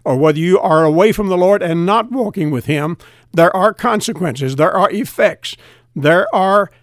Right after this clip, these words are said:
impactful things that are going to happen. Now, we look around in this world,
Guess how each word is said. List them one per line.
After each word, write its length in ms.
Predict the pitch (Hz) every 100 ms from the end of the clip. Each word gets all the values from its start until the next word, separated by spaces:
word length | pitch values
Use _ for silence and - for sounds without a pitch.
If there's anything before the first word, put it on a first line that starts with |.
| _ -
impactful 720 | 208 208 - 202 - 180 160
things 320 | 302 285 151
that 140 | 175
are 20 | 170
going 280 | 170 175
to 60 | 156
happen. 320 | 139 175 135
Now, 260 | 151 156 127 _ _ _ _ _
we 220 | 180 180
look 160 | 202 208
around 320 | 202 214 208
in 100 | 175
this 180 | 175 -
world, 520 | 165 226 175 151 139